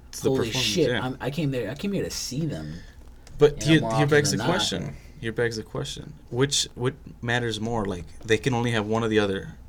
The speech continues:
Speaker 1: Obviously, like, maybe something went wrong with the equipment, or, like, the performance just can't be shown because, like, of an injury.
Speaker 2: The music, for sure.
Speaker 1: The music or the performance?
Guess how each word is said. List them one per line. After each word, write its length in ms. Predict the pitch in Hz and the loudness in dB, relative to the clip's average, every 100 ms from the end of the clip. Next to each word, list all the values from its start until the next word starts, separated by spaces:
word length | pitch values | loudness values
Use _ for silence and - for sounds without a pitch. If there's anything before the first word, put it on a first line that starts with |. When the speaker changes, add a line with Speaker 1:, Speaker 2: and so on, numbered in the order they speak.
| - | -2
Speaker 1:
Obviously, 380 | 107 113 107 110 | 0 2 2 2
like, 140 | 101 | 2
maybe 180 | 107 107 | 2 0
something 280 | 104 110 107 | -2 -4 -4
went 160 | 104 87 | -4 -2
wrong 180 | 107 104 | -2 -2
with 100 | 95 | -4
the 60 | |
equipment, 520 | - - 131 - 127 76 | -8 -4 -4 -2 -6 -6
or, 260 | - 101 98 | -4 -2 -2
like, 360 | 95 92 - - - | -2 -6 -12 -20 -12
the 80 | 104 | -8
performance 500 | - 101 113 107 98 | -8 -4 -2 -2 -2
just 160 | 101 - | -6 -4
can't 200 | 104 95 | -4 -4
be 80 | |
shown 320 | 98 - 104 98 | -4 -2 -2 -4
because, 260 | 90 98 | -6 -6
like, 120 | 101 95 | -6 -6
of 60 | |
an 100 | 95 | -4
injury. 380 | 101 95 73 - | -4 -4 -6 -10
Speaker 2:
The 60 | - | -12
music, 380 | 107 110 92 85 | -10 -10 -12 -14
for 100 | - | -16
sure. 240 | - 87 95 - | -14 -14 -14 -10
Speaker 1:
The 100 | 101 | -6
music 380 | 104 107 117 110 | -2 -2 -2 -4
or 140 | 95 101 | -4 -4
the 140 | 95 | -4
performance? 760 | 90 101 113 - - - - | -6 -10 -8 -8 -10 -14 -16